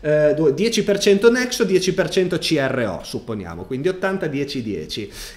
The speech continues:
Improvvisamente c'è un mega boom, C R O fa tre per, Nexo fa cinque per,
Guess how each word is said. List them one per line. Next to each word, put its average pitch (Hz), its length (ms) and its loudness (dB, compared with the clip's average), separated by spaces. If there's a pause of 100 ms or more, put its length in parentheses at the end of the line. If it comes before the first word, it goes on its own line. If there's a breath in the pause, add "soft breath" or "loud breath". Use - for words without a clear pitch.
(100)
Improvvisamente 202 1160 2
c'è - 140 -2
un 170 140 2
mega 185 300 4
boom, 131 480 4
C - 160 0
R 175 320 2
O 151 160 2
fa 156 420 0
tre 160 220 -4
per, 131 420 0
Nexo 143 400 -4
fa 120 200 -4
cinque 147 400 -2
per, 120 540 -4